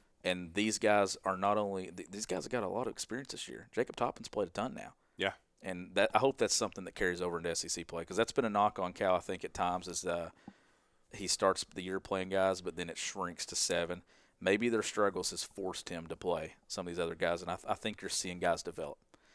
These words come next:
Speaker 1: Now they need their stars to develop.
Speaker 2: Uh, and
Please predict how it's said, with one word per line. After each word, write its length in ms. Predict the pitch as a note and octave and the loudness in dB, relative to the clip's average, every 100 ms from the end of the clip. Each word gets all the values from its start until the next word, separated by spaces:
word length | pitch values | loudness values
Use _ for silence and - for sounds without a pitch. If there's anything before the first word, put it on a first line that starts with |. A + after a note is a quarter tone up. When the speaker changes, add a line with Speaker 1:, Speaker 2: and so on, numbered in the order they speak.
| _ - | _ -14
Speaker 1:
Now 340 | F2+ F#2 G2+ | 2 6 6
they 120 | F#2 F2 | 4 0
need 160 | F2+ | -4
their 80 | D#2+ | -8
stars 360 | - F#2 E2+ - | -2 2 2 0
to 80 | |
develop. 320 | D2+ C#2 B1+ - _ _ _ - | -10 -10 -10 -12 _ _ _ -2
Speaker 2:
Uh, 120 | F2 - - - - | -2 -2 -14 -20 -12
and 320 | F2+ E2+ E2 | -10 -10 -14